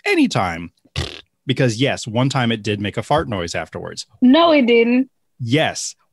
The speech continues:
Speaker 1: Why it did, I don't know.
Speaker 2: Right. Like,
Speaker 1: I
Speaker 2: why would you do that, Alexa? That's rude.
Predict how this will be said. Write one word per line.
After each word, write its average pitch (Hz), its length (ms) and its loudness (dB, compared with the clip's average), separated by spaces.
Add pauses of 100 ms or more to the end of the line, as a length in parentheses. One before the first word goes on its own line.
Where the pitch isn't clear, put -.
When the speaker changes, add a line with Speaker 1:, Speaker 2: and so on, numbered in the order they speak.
(120)
Speaker 1:
Why 113 340 2
it 196 180 2
did, 214 320 4
I 107 100 -4
don't 127 420 0
know. 277 200 2
Speaker 2:
Right. 269 380 0 (260)
Like, - 260 -2
Speaker 1:
I - 40 -8
Speaker 2:
why 294 240 2
would 320 180 2
you 285 100 8
do 262 240 6
that, 220 140 4
Alexa? 180 420 2
That's 262 180 2
rude. 190 440 4